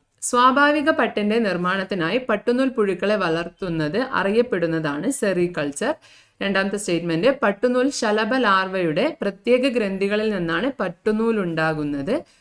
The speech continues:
മൂന്നാമത്തത്, ബോബ് വൈറ്റ്, ജാപ്പനീസ് തുടങ്ങിയവ വിവിധ ഇനം പട്ടുനൂൽ പുഴുക്ക-,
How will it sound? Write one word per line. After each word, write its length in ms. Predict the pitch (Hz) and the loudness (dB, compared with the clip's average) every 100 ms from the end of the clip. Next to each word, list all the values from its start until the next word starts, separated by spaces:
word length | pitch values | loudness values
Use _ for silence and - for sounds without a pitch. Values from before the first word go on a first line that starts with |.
| _ _ 208 | _ _ -4
മൂന്നാമത്തത്, 680 | 226 247 240 220 214 277 165 | 0 2 2 2 4 2 2
ബോബ് 580 | 165 208 226 226 208 | 0 2 4 2 2
വൈറ്റ്, 340 | 196 196 220 226 | 2 2 2 -2
ജാപ്പനീസ് 680 | 170 170 175 208 202 220 185 | 0 0 0 -2 -2 -2 -2
തുടങ്ങിയവ 500 | 165 170 165 160 233 | -2 -2 0 0 -2
വിവിധ 400 | 190 190 214 233 | -2 -4 2 2
ഇനം 300 | 190 220 240 | 2 -2 -4
പട്ടുനൂൽ 440 | 180 175 190 190 | -4 -4 -6 -6
പുഴുക്ക-, 500 | 185 165 156 165 | -4 -4 -4 -4